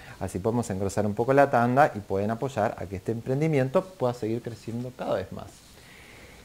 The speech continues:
Pero bueno, hablando de creciendo cada vez más, la abuela y el lobo estuvieron haciendo unas llamadas telefónicas. Vino un,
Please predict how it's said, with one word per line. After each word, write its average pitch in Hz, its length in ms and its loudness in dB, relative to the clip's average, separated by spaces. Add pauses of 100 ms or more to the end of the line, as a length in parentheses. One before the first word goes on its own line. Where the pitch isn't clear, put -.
(280)
Pero 240 140 8
bueno, 254 160 10
hablando 220 260 6
de 185 80 6
creciendo 151 640 2
cada 156 220 4
vez 107 180 0
más, 135 480 0
la 113 140 -2
abuela 147 240 4
y - 20 8
el 127 160 6
lobo 170 160 4
estuvieron 135 460 2
haciendo 131 260 0
unas 120 220 2
llamadas 120 320 4
telefónicas. 151 960 8 (460)
Vino 190 260 8
un, 123 200 6